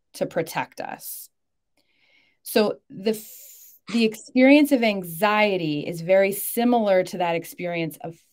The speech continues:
fear. The main difference is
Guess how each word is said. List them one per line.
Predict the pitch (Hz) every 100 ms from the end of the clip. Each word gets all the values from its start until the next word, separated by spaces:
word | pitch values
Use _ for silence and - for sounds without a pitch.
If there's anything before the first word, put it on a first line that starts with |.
| _ -
fear. | 185 160 117 185 277 _ _ _ _ _ _ _ _ _
The | 196
main | 208 214 226 220 214
difference | 247 285 285 285 254 -
is | 170 156 147 147 156 -